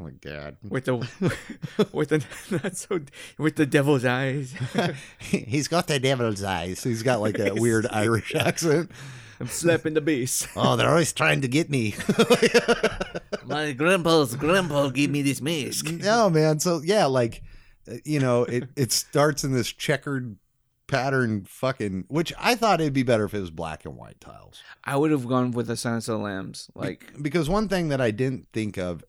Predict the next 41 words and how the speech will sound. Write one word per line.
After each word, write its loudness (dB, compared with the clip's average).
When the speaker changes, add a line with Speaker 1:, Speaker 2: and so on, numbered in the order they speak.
Speaker 1:
forever -4
of -8
Michael -4
Myers -4
until -6
today, -6
oddly -6
enough, -8
thoughts, -10
um, -2
is -6
that 0
his -2
Speaker 2:
Was 4
he 2
Speaker 1:
outfit 4
Speaker 2:
getting, -8
<laughs> -20
has -4
he -6
been 0
getting 0
enough -4
vitamin -2
D? -2
Speaker 1:
well, 2
his 0
out-, -2
outfit -2
is -4
the -8
paradox -6
of -10
himself. -18
Speaker 2:
Oh, -12
Speaker 1:
His -8
Speaker 2:
gotcha. -6
Speaker 1:
mask -6
is -8
real 0
white. -4